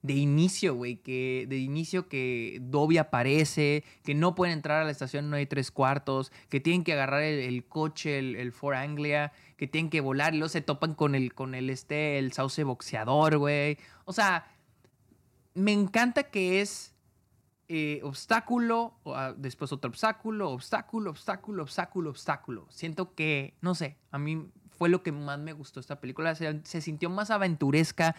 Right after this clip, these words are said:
se sintió más, con, más misteriosa, más oscura, pero sin perder ese sentimiento de aventura y sin perder ese encanto que incluso esa comedia que suele tener, eh, Harry Potter.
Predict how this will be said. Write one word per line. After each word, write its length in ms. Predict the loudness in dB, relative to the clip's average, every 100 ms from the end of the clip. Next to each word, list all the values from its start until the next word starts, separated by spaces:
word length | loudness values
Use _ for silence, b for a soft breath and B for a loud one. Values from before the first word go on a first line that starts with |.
| B B B
se 160 | -4
sintió 340 | -2 -2 -2 0
más, 420 | 0 0 -2 -6 b b b
con, 520 | -2 -2 -2 -6 -4 0
más 300 | 0 -2 0
misteriosa, 1200 | 4 4 4 0 2 6 8 6 4 0 0 -2 B -2
más 220 | -2 0
oscura, 760 | -4 -6 -6 4 6 8 6 2
pero 140 | -2
sin 220 | -2 -4
perder 460 | -4 -2 -2 -2 -6 b b -8
ese 380 | -6 -4 -4
sentimiento 680 | -4 -8 -8 -8 -8 -8 -6
de 120 | -2
aventura 840 | -2 -4 -6 -2 2 2 2 0 -4 B B -2
y 240 | 2 2
sin 200 | 2 2
perder 200 | 2 2
ese 120 | 2
encanto 480 | 0 0 -2 -2 -6
que 160 | -6 -4
incluso 380 | -2 -2 -2 -8
esa 160 | -6
comedia 460 | -2 0 0 -2 -4
que 100 | -6
suele 220 | -6 -6
tener, 400 | -6 -4 -4 -6 b b b _
eh, 640 | -2 0 2 0 -2 -6 -12 -14 -6
Harry 280 | -2 0 0
Potter. 400 | -4 -10 -12 -18